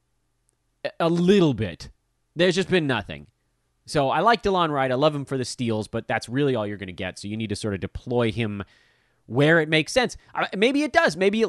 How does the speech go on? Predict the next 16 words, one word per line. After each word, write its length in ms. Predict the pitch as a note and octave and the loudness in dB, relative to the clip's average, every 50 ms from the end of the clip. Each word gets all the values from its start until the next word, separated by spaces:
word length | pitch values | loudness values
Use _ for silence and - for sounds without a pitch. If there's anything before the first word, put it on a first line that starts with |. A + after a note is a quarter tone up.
| - - | -2 -2
<laughs> 140 | E3 C3+ B2+ | -4 -2 -2
maybe 220 | D3 E3+ G3 G#3+ C4 | 2 2 2 4 6
like 240 | A#3+ A3 A3 A#3 | 8 8 8 8
we 80 | G#3+ A#3 | 6 2
just 220 | F#3+ A#3 A#3 - | 0 0 0 4
talked 200 | A#3+ A3+ C#4 B3 | 4 4 4 4
about, 320 | F#3+ F3 C#3 C3 D3+ - - _ _ _ _ _ _ - | 4 4 6 6 6 2 0 _ _ _ _ _ _ -2
uh, 400 | B2+ C3 C3+ C3 B2+ B2 B2 A#2+ - C#3 | 0 2 4 4 4 4 4 2 0 0
on 240 | C3+ C#3 D3+ D#3 | 0 0 0 2
your 180 | C#3+ C#3+ C#3+ C#3 | 0 2 0 2
Roto 600 | A#2+ C3 D3 E3+ F3+ F#3+ F#3+ F#3+ F3+ F3 - C3 _ _ - | 4 6 6 8 8 8 6 6 4 2 0 -4 _ _ -8
standings 600 | - - - - F#3+ G#3 C4+ C4 A3 F3+ D#3 C3 | -4 -4 2 4 4 4 4 2 0 0 0 -2
board, 480 | A#2 A2+ B2 A2+ A2 A2+ C3 D3+ D#3+ - _ | -2 0 0 2 2 2 2 0 -2 -6 _
you're, 320 | - C#3 C3 D3 E3 E3+ E3 | -10 -4 -2 0 0 0 2
like, 300 | D#3 D3 C#3 - - - _ _ - | 2 2 2 2 -2 -18 _ _ -6
point 320 | - E3+ F3 F3+ - | 0 0 0 0 0